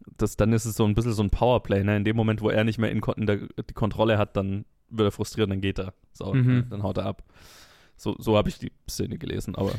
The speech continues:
Speaker 2: Kann man, kann man,
Speaker 1: sehr
Speaker 2: kann
Speaker 1: viele
Speaker 2: man,
Speaker 1: unterschiedliche Interpretationen,
Speaker 2: kann
Speaker 1: ne?
Speaker 2: man durchaus so sehen, ja. Also
Speaker 1: Oder
Speaker 2: ich
Speaker 1: wie,
Speaker 2: find's
Speaker 1: wie, wie hat es denn auf dich gewirkt?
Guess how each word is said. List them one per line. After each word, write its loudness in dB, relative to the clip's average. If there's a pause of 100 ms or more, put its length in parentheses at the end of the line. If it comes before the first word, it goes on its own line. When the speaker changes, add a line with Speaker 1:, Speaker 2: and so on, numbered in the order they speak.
(180)
Speaker 2:
Kann 4
man, 0
kann 4
man, 2
Speaker 1:
sehr 6
Speaker 2:
kann 2
Speaker 1:
viele 4
Speaker 2:
man, 4
Speaker 1:
unterschiedliche 0
Interpretationen, -2
Speaker 2:
kann 0
Speaker 1:
ne? 2
Speaker 2:
man 0
durchaus 2
so -2
sehen, -2
ja. -6 (240)
Also 4
Speaker 1:
Oder 8
Speaker 2:
ich 4
Speaker 1:
wie, 6
Speaker 2:
find's 4
Speaker 1:
wie, 2
wie 4
hat 0
es -8
denn 2
auf 2
dich -4
gewirkt? 0